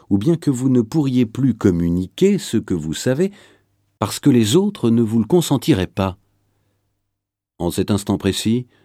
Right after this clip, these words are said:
un pan de comble du dortoir s'écroula dans un immense fracas,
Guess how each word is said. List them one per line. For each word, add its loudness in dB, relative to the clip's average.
un 2
pan 0
de -2
comble 0
du -4
dortoir -2
s'écroula -2
dans -4
un -2
immense -2
fracas, -10